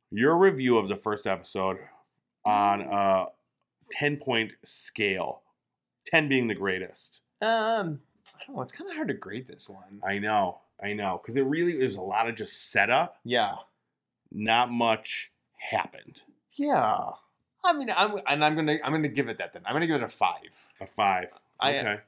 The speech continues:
Speaker 2: yeah, it, it did not feel to me like what I expect Mike Flanagan's
Speaker 1: I know.
Speaker 2: shows to feel like.
Speaker 1: That's part of the problem for me. Like,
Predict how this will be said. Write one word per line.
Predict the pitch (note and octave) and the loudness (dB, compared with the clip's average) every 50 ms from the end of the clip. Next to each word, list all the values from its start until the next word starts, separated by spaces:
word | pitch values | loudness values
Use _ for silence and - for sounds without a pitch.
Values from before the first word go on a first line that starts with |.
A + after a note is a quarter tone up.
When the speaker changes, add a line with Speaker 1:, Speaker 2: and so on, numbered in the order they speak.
| _ _ _ _ _ _ _ _ _ _ _ _ _ | _ _ _ _ _ _ _ _ _ _ _ _ _
Speaker 2:
yeah, | E3+ E3 G3+ G#3+ A3+ A3+ A3+ A3 G3+ - - _ _ | -4 2 4 6 8 8 6 6 4 0 -6 _ _
it, | - - G3+ D#3+ D3+ - | -10 -8 -8 -8 -4 -4
it | F#3 D3+ D3 | -4 -4 0
did | - G3+ A#3 A3 | 0 0 0 0
not | A3 A#3 A3 G#3+ G#3 - | 0 2 2 2 0 -2
feel | - - - D#3 F3 F3+ F3 E3+ | -6 -6 -4 -2 0 0 0 -2
to | - - C#3 B2+ | -2 -4 -6 -4
me | C3 C3+ C#3 C#3 | -2 0 0 0
like | C3 B2+ A#2+ A#2 - - _ _ _ | 0 0 -2 -2 -6 -12 _ _ _
what | - B2 B2 A#2+ A2+ | -6 -2 -2 0 0
I | A2 | -2
expect | G#2+ G#2 - - - - B2+ A#2+ - - - - - _ _ _ _ _ _ _ _ _ _ _ _ _ _ | -4 -4 -8 -10 -4 -2 -2 -2 -2 -6 -16 -20 -20 _ _ _ _ _ _ _ _ _ _ _ _ _ _
Mike | - G#2+ A2+ A2+ - | -8 -8 -8 -8 -6
Flanagan's | - A2+ A2+ A2+ A#2 A2+ A2+ A2+ G#2+ G2 - - _ _ - | -4 -2 -2 -2 -2 -4 -4 -6 -6 -8 -12 -20 _ _ -18
Speaker 1:
I | - F2+ F2 E2+ | -16 -14 -12 -10
know. | F2 F2+ F2 F2+ F#2+ F#2+ F#2 F2+ E2+ | -8 -8 -4 -2 -2 0 0 0 0
Speaker 2:
shows | C3 C3 B2+ B2+ | 2 0 0 -2
to | - - | -4 -14
feel | - - A#2+ E3 F#3+ | -12 -6 -4 -2 0
like. | G#3+ A#3+ C4+ D4+ | 0 0 0 0
Speaker 1:
That's | C#4+ - - - - - - | 2 0 0 0 -2 -8 -10
part | - - D3+ E3 | -4 -2 -2 0
of | E3+ E3+ | 0 -2
the | E3+ | -4
problem | - - D#3 D#3 F#3 G3+ F#3+ | -4 -4 -4 -2 -2 -4 -4
for | - F3+ | -4 -2
me. | E3 D#3+ C3 | 0 0 0
Like, | A#2+ A#2 A2+ G#2+ - | 2 2 0 0 -2